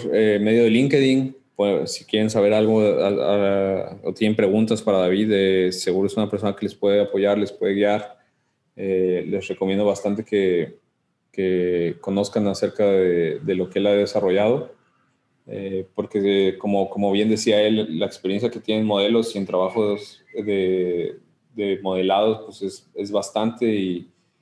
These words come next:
y sin emba-, y, y sin duda, perdón, eh, si tienen dudas o algo, es una persona que, que les puede resolver bastante bien y les puede apoyar, eh,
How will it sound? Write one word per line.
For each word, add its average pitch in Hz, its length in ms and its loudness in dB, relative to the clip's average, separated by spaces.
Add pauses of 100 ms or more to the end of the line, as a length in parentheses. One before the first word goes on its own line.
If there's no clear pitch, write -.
(300)
y - 80 -14
sin 104 220 -4
emba-, 98 400 0
y, 98 480 -2
y 107 80 -4
sin 104 200 -2
duda, 120 260 2
perdón, 123 380 0 (120)
eh, 92 560 2
si 92 200 -10
tienen 107 320 -2
dudas 110 340 2
o 98 60 2
algo, 110 240 2
es 110 160 -6
una 107 140 -4
persona 98 340 -4
que, 107 100 -6 (320)
que 95 140 0
les 92 160 -6
puede 104 200 2
resolver 92 640 -2
bastante 95 420 -4
bien 107 240 0
y 104 40 -2
les 95 140 -4
puede 98 220 0
apoyar, 92 380 0 (180)
eh, 92 440 -2